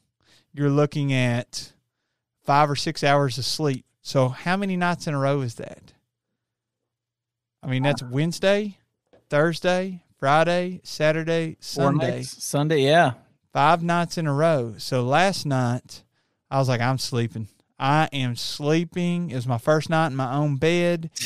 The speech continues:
Speaker 1: in five
Speaker 2: <laughs>
Speaker 1: nights. Slept on a couch, slept on wood slats, slept in hotels.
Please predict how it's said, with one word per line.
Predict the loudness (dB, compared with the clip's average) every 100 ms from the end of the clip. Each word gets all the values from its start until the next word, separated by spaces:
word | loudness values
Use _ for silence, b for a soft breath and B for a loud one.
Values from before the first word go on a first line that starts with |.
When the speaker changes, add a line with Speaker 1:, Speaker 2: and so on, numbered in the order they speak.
| -2
Speaker 1:
in | 0 4
five | 4 4 2
Speaker 2:
<laughs> |
Speaker 1:
nights. | 0 2 0 -2 -6 -2 0
Slept | 0 -6 -2
on | -2
a | -2
couch, | 0 4 6 4 2 -4
slept | -4 -2
on | -2 0
wood | -2 -2
slats, | -4 2 4 4 0 -2
slept | -4 -2
in | -2
hotels. | -2 -4 -4 -2 0 2 0 -2 -6